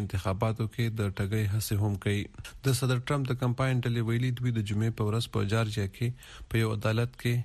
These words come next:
خواست جمع کړی دی چې د نومبر درېمې صدارتي انتخاباتو نتیجې باطلې وګرځوي. په نورو ګڼو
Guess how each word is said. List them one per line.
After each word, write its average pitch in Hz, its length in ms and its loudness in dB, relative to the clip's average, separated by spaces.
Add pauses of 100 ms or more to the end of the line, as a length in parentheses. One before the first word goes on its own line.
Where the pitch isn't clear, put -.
(320)
خواست 110 340 2 (220)
جمع 101 260 4
کړی 104 280 2
دی 101 100 0 (220)
چې - 120 -6
د 104 120 2
نومبر 101 380 2
درېمې 117 260 2 (180)
صدارتي 107 500 2
انتخاباتو 107 760 0
نتیجې 104 420 0 (100)
باطلې 98 400 0
وګرځوي. 98 460 0 (680)
په 113 160 4
نورو 120 200 2 (100)
ګڼو 120 180 4